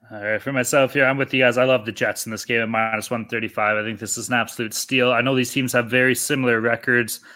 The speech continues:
Uh, Jets are five four and two, Blues are five four and one. But let's face it, once the season ends, uh, come, what, April or something like that, whenever the fuck it ends,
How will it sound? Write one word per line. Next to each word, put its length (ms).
Uh, 180
Jets 340
are 40
five 380
four 180
and 160
two, 240
Blues 260
are 60
five 360
four 220
and 140
one. 300
But 80
let's 200
face 300
it, 160
once 220
the 80
season 400
ends, 440
uh, 540
come, 360
what, 240
April 380
or 120
something 300
like 220
that, 200
whenever 180
the 80
fuck 280
it 80
ends, 280